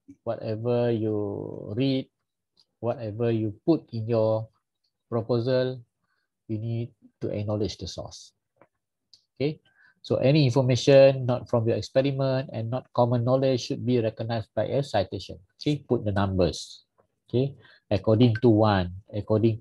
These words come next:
to two, according to three. Okay, uh, or the word presented by one, or the word presented by two. Okay, so that one you need to cite. Okay, so how reference are presented varies considerably. Refer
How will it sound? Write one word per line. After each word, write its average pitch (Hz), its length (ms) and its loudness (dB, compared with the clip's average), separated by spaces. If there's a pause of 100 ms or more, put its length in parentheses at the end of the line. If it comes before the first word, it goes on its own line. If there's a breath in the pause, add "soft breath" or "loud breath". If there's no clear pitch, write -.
to 107 160 0
two, 92 480 -4
according 107 480 -6
to 110 240 -4
three. 95 400 -2 (480)
Okay, 139 300 -4 (580 loud breath)
uh, 104 120 -6 (260)
or 123 180 6
the 113 160 4
word 170 240 6
presented 120 540 2
by 107 160 4
one, 101 400 0 (260)
or 107 320 -6
the 107 220 0
word 127 240 2
presented 113 480 0
by 101 260 -4
two. 98 320 -4 (720)
Okay, 170 220 -4 (340 soft breath)
so 135 240 -2
that 127 80 2
one 139 220 2
you 127 80 -2
need 127 180 -10
to 123 80 0
cite. - 400 -4 (960)
Okay, 175 240 -4 (400)
so 160 320 2
how 185 240 4
reference 160 400 0
are 139 80 0
presented 143 560 -4
varies 127 400 0
considerably. 120 720 -4
Refer 127 320 -2